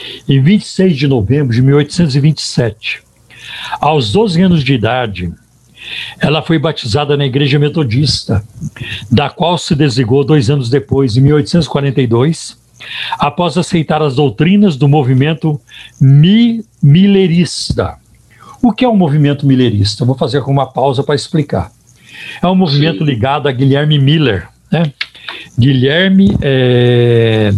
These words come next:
Speaker 1: Miller, e ele era um fazendeiro de Nova York, e ele então, é, marcou a data para a volta de Cristo, segunda vinda de Cristo, ia acontecer entre os dias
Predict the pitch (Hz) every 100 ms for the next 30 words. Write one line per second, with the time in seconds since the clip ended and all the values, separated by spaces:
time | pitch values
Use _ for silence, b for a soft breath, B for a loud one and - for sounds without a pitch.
0 | 104 - B B B - 131 135 151 175
1 | 208 175 _ _ _ - - _ _ -
2 | 156 160 147 151 143 151 127 131 123 135
3 | 110 117 113 104 101 117 147 - 190 170
4 | B B B B 143 151 143 107 131 151
5 | - - 147 127 123 170 160 - 156 117
6 | 151 185 - - 123 113 127 131 104 101
7 | 160 185 175 - - 107 98 _ - -
8 | 180 170 127 143 117 113 143 196 - 226
9 | 196 B B B B 139 170 - 170 170
10 | 147 180 180 170 160 110 110 127 107 -